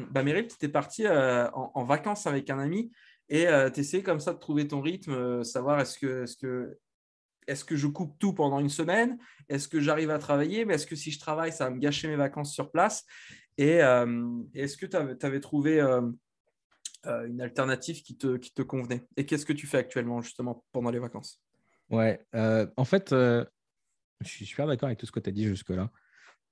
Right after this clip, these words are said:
Speaker 2: En, en vacances, euh, je, je sais que je vais pas avoir le même rythme et la même productivité que quand j'ai ma routine.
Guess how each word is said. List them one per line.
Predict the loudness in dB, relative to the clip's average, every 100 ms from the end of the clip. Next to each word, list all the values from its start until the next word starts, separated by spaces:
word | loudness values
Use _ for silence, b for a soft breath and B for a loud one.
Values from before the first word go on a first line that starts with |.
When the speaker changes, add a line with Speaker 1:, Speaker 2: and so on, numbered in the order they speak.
| _ _ -4
Speaker 2:
En, | 2
en | 4
vacances, | 4 4 4 4 6
euh, | 6 6 4 0
je, | -2 -2
je | 0
sais | 0 2 2
que |
je | 2
vais |
pas | 2
avoir | 2 2
le | 2
même | 2 2 0
rythme | -2 -4 -4
et |
la | -2
même | -2
productivité | -2 -6 -6 -8 -4 -4
que | -6
quand | -2 0
j'ai | 2
ma | 2
routine. | 2 0 -4